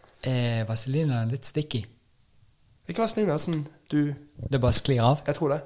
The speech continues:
Speaker 1: Ja. Greit.
Speaker 2: Liksom.
Speaker 1: Jeg bare følte at det var sånn, vet du hvorfor? For når jeg var i marinen,
Speaker 2: Mm.
Speaker 1: så prøvde jeg å ta en, eh, shortcut, så når du skulle pusse tuppen på skoene, så tok jeg vaselin på tuppen, sånn at den
Speaker 2: Ja,
Speaker 1: glinset
Speaker 2: for å
Speaker 1: og var
Speaker 2: få
Speaker 1: fin.
Speaker 2: shine på den.
Speaker 1: Og så fikk jeg skryt,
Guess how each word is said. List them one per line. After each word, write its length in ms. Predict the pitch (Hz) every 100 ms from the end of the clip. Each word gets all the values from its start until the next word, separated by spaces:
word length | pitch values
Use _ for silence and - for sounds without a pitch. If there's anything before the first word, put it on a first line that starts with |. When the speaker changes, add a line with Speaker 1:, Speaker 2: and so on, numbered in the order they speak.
| -
Speaker 1:
Ja. 100 | 135 110 - - - - - - - -
Greit. 140 | 101
Speaker 2:
Liksom. 220 | 98 - - - -
Speaker 1:
Jeg 80 |
bare 100 | 147
følte 300 | - 156 -
at 60 | 151
det 80 | 135
var 80 | 131
sånn, 140 | 135 - -
vet 100 | 147
du 60 | -
hvorfor? 340 | 156 151 127 - - _ _ _
For 80 | -
når 60 | 147
jeg 80 | 147
var 100 | 123
i 420 | 123 117 123 123
marinen, 540 | 120 123 127 127 107 - - _
Speaker 2:
Mm. 240 | 151 143 135 - _ _ -
Speaker 1:
så 140 | -
prøvde 320 | - 131 127
jeg 80 | 131 123
å 20 |
ta 200 | 127 123 113
en, 340 | 110 110 110
eh, 140 | 107 104
shortcut, 680 | - 135 123 120 113 - - _ -
så 100 | -
når 60 | 120
du 60 |
skulle 220 | 120 135
pusse 440 | 120 - 123 - 127 127 147
tuppen 280 | 147 147 117
på 80 | 117
skoene, 440 | - 135 120 110
så 120 | -
tok 140 | 123 127
jeg 80 | 120
vaselin 500 | 117 - 123 127 113
på 80 | 117
tuppen, 320 | 131 123 113
sånn 140 | 123
at 40 | 113
den 100 | 113
Speaker 2:
Ja, 40 |
Speaker 1:
glinset 360 | 110 117 135 131
Speaker 2:
for 80 | 143
å 20 |
Speaker 1:
og 60 | 120
var 80 |
Speaker 2:
få 100 | 127 127
Speaker 1:
fin. 120 | 143
Speaker 2:
shine 400 | 147 127 127 123 -
på 120 | 123
den. 80 | 127 - -
Speaker 1:
Og 60 |
så 80 | 147
fikk 180 | 151 160
jeg 80 | 135
skryt, 560 | - 151 151 190 -